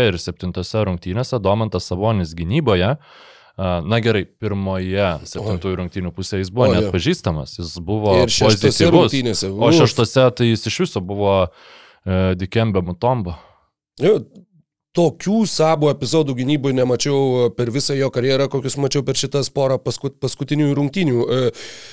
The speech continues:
Speaker 2: aktyvumas, tasai, e, hustle, e, net nežinau, kaip, kaip išversti tai tiksliai lietuviškai, bet, e, tai, kaip jis pasivydavo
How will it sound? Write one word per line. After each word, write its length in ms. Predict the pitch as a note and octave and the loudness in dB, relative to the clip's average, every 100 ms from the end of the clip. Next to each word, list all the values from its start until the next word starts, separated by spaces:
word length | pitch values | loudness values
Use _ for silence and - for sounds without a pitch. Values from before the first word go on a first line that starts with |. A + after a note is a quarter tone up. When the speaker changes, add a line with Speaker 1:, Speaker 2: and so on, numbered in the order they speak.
| - - | -14 -2
Speaker 2:
aktyvumas, 920 | D#3+ - - C3+ D#3 A3+ E3+ A#2 - | -2 -2 -4 0 2 4 4 2 -2
tasai, 360 | - C3+ D#3 D#3 D3+ | -2 -2 2 2 4
e, 280 | D3 C#3 A2+ _ _ _ - | 4 2 -2 _ _ _ -6
hustle, 640 | - G3 G#3 A3 D#3+ G#2+ - _ - | 0 2 2 2 2 0 -8 _ -4
e, 240 | B2+ B2+ | -2 0
net 540 | B2+ A2 A#2+ C3 C3+ | -2 -4 -4 -2 0
nežinau, 340 | D3+ C#3 D3+ C#3 | 2 2 2 0
kaip, 260 | D3 A2+ | -2 -4
kaip 200 | - C#3 | -4 -4
išversti 440 | B2+ C3+ C3+ - C3 | -2 -2 -4 -4 -4
tai 120 | C3 | -4
tiksliai 360 | B2 B2 C#3 B2+ | -4 -4 -2 -2
lietuviškai, 520 | B2+ C#3+ B2+ - C3 | -2 -2 -4 -2 -2
bet, 300 | B2+ A#2+ - | -2 -2 0
e, 300 | B2+ B2 G#2+ - - - - _ _ _ _ _ _ _ _ _ _ _ _ _ | 2 2 0 -4 -18 -20 -20 _ _ _ _ _ _ _ _ _ _ _ _ _
tai, 120 | F3 G#3+ | 0 0
kaip 240 | G#3 F#3 | 0 -2
jis 220 | D#3 F#3 - | 0 -2 -2
pasivydavo 1120 | - D3 - D3+ B2 C3+ G3+ F3+ F3 D#3+ | -2 -2 0 -2 -2 0 2 2 4 4